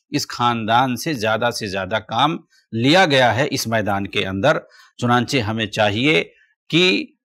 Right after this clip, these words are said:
सहाबे किराम, ख्वाह वो कैसे भी हों, ख़ास तौर से बनु उमैया के ख़िलाफ़ जो प्रोपेगेंडा फैलाया गया है,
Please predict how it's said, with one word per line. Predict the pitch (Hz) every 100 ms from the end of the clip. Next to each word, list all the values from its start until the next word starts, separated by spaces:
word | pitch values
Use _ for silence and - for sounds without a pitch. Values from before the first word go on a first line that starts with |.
| -
सहाबे | - 101 104 110 127
किराम, | - 104 107 131 123
ख्वाह | - 107 113
वो | 110 113 -
कैसे | 110 117 208
भी | 180 127
हों, | 113 135 - _ _ _ -
ख़ास | 127 147 -
तौर | 127 113
से | 120
बनु | 104 117
उमैया | 107 104 110 151
के | 127
ख़िलाफ़ | - 107 113 104
जो | 110
प्रोपेगेंडा | - 104 - 120 170 180 175
फैलाया | 117 110 107
गया | 101 98
है, | 95 120